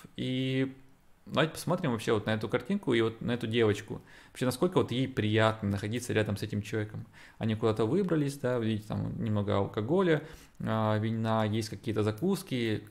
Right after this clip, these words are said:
явно, явно что это какая-то романтическая встреча, и человек вот не, на какой-то промежуток времени, непонятно на какой, он вот немного ушёл туда, вышел из реальности.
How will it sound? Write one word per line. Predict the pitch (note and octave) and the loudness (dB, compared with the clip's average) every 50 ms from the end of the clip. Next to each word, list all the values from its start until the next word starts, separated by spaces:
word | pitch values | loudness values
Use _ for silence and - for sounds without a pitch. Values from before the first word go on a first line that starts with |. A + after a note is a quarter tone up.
| - - | -10 -4
явно, | - A#2+ A#2 A2+ A2 - | 0 0 0 0 0 0
явно | G#2 C3+ C3+ C3+ A#2 - G2+ | 2 2 4 2 2 -2 -4
что | G#2 - B2 | -6 -6 -6
это | G2+ - | -6 -6
какая-то | - - B2+ A#2 - A2 | -2 0 0 2 2 2
романтическая | A2+ A2+ A2+ G#2+ C#3+ C#3 - - - C3+ | 2 0 0 -4 -6 -8 -6 -2 -2 -2
встреча, | C#3 - D#3+ F#3 G#3+ G3+ - - - - - - - - | -2 0 0 0 0 0 -2 -4 -4 -6 -14 -18 -14 -8
и | - - | -6 -4
человек | - - F3+ - | -2 -2 0 2
вот | C3+ B2 - - - - | 0 0 -2 -4 -12 -8
не, | - A2+ A#2+ B2 B2 A#2+ A#2 A2 A2 A2+ - - - - _ _ - - | -4 -4 -2 -2 -2 -2 -2 -2 -4 -6 -8 -10 -16 -20 _ _ -6 -4
на | A#2 B2 | -2 -2
какой-то | A#2+ - - D#3 C#3 - A2+ | -2 0 2 2 4 4 2
промежуток | A2 A2+ A2+ A#2+ A#2 - C3 - - | 0 0 0 0 -2 -4 -6 -2 -2
времени, | F#3+ G#3+ G3 E3 C#3 | 0 0 0 0 0
непонятно | C3 - C3+ C3 B2+ - A2 A2 | 0 0 0 -2 0 0 -2 -2
на | A2 | -2
какой, | G#2+ - A#2+ A2 - - - - | 0 2 4 4 2 2 -2 -2
он | C#3+ E3 E3 D#3 D3+ C#3 B2 A2 - | 0 2 2 2 2 2 0 -2 -4
вот | A2 A2 A2 - - | -6 -6 -6 -4 -4
немного | A2+ A#2+ C#3 B2+ A#2 | -2 -2 0 0 0
ушёл | G#2 G2 - B2 A#2 | 0 2 2 0 -2
туда, | A2 - A2+ G#2 G2+ - G#2 G#2 - - - - - - | -2 -2 0 2 2 2 2 0 -6 -14 -20 -20 -12 -8
вышел | B2+ B2 - - A2 | -6 -6 -4 -2 -2
из | G#2+ G#2+ | 0 2
реальности. | A2 G#2 G2+ G2+ G#2 G#2+ - - - - | 4 4 2 2 0 -4 -8 -12 -14 -18